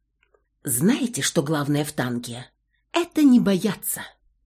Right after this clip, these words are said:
В той части дома только кладовка, кухня и комната Нюры. Плюс ко всему я буду очень аккуратна. Ждите меня здесь, я быстро»,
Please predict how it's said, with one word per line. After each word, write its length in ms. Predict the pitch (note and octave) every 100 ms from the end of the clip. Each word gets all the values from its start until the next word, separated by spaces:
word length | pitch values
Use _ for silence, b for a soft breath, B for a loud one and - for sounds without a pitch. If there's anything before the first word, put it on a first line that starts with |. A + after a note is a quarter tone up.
| _
В 140 | - -
той 180 | C4
части 400 | A#3+ B3+ A#3 -
дома 320 | G#3+ D#4+ B3+ D#3+
только 300 | B3 B3 -
кладовка, 600 | C#4+ C#4+ D#3 B2 - C#3+
кухня 420 | - B3 - G3+
и 160 | - G#3
комната 420 | B3 C4+ B3+ D4+
Нюры. 520 | A3 C#3 A2+ A2+ - _ _ _ _ _ _ _ -
Плюс 300 | D4+ F4 -
ко 120 | C#4+
всему 360 | - D4+ E4
я 160 | F4 B3+
буду 260 | G#3+ A3 A#3+
очень 420 | D#4 - C#4+ A#3+
аккуратна. 760 | A#3+ A#3+ G#3 G#2+ - A#2 A2 - _ _ _ _
Ждите 680 | - E3 E3 D3+ G3 A#3+ G3
меня 240 | F3+ E3+ E3+
здесь, 420 | D#3 D3 C#3 -
я 220 | C#3 D3+
быстро», 640 | F#3+ D#3 - - C#3+ D3